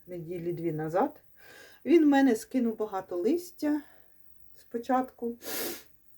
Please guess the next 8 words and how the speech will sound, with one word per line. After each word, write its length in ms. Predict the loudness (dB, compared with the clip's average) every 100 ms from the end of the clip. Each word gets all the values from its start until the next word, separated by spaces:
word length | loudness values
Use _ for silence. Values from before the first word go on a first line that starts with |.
| -20 _ _ -20 -20 _ _ _ -20 -14 -8
Почав, 360 | 0 2 2
потім 320 | 0 -2 -2
почав 360 | -4 0 0 -2 -8
цвісти, 840 | -10 -8 -8 -6 -4 0 0 0 -4
як 180 | -12 -8
бачите, 480 | -6 -6 -8 -10 -8
он 200 | -8 -10
цвіт. 340 | -12 -10 -10